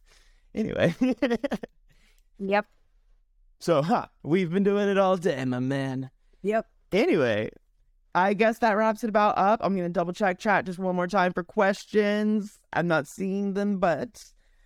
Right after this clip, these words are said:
Speaker 1: thank you to everyone for being here. Um, I will see you next week. I don't know the time yet.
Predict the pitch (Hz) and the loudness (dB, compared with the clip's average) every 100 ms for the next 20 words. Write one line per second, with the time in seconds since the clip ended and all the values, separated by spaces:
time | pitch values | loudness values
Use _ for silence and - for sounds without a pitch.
0 | _ - 165 175 165 190 190 175 - 151 | _ -6 -2 -2 -2 -2 0 -2 -2 -2
1 | 156 170 165 165 165 135 - - 156 147 | 0 2 2 0 -2 -4 -10 -8 -6 -2
2 | 156 156 160 180 156 156 160 156 - 135 | 0 0 -2 -2 -2 0 -2 -4 -2 0
3 | 139 135 135 131 - _ _ _ _ 139 | 2 2 0 -4 -6 _ _ _ _ -2
4 | 139 139 143 139 139 131 - 98 113 123 | 0 2 0 0 0 -2 -4 -10 -6 0
5 | 123 120 120 117 117 - - - 117 117 | 2 4 2 0 -2 -8 -12 -4 -2 -2
6 | 123 135 139 139 143 139 131 127 - 123 | -2 -2 0 -2 -2 -2 -2 -4 -6 -4
7 | 117 - 120 117 117 113 104 110 117 139 | -2 -2 0 2 2 0 -2 -2 0 0
8 | 180 226 | 0 -2